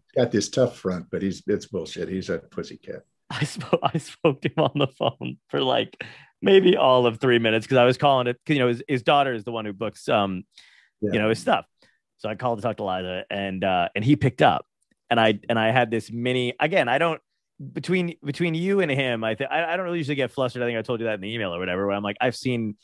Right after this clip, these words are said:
Speaker 2: been doing stand-up for, like, fifteen years." You, you just see too, you know, you get, like,
Speaker 1: Yeah.
Speaker 2: numb to stuff.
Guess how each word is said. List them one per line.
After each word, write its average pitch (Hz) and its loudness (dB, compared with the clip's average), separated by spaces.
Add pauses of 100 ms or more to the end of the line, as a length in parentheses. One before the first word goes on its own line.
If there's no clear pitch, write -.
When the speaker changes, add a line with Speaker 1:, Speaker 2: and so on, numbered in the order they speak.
(280)
Speaker 2:
been 165 0
doing 143 4
stand-up 127 2
for, 123 0
like, 110 -2
fifteen 123 -4
years." 110 -4 (300)
You, 123 -2
you 143 4
just 143 2
see 135 0
too, 120 -6
you 127 -2
know, 98 0
you 131 -6
get, 139 0
like, 120 -2
Speaker 1:
Yeah. 113 -4
Speaker 2:
numb 117 -2
to 110 -6
stuff. 113 0